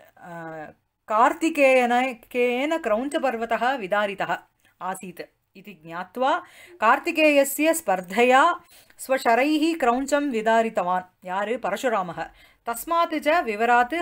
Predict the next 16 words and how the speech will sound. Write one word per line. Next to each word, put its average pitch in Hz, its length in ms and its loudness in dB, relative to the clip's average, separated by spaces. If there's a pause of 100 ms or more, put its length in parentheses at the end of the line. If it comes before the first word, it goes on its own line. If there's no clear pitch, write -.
ஹம்சாஹா 269 600 2
பகிர்நிஸ்ருதாஹா. 196 880 -4 (120)
So, 196 180 -8
அந்த 185 140 -8
மாதிரி 247 240 -8
அந்த 214 120 -10
கிரௌஞ்ச 285 480 -2
மலைய 220 440 0 (340)
அவர் 202 260 -4
உடைக்கும் 233 480 0
போது 233 200 0
அந்த 214 260 -2
சுப்பிரமணிய 226 460 -4
புஜங்கத்திலே 190 520 -8
வரும் 185 180 -6
இல்லையா? 170 400 -6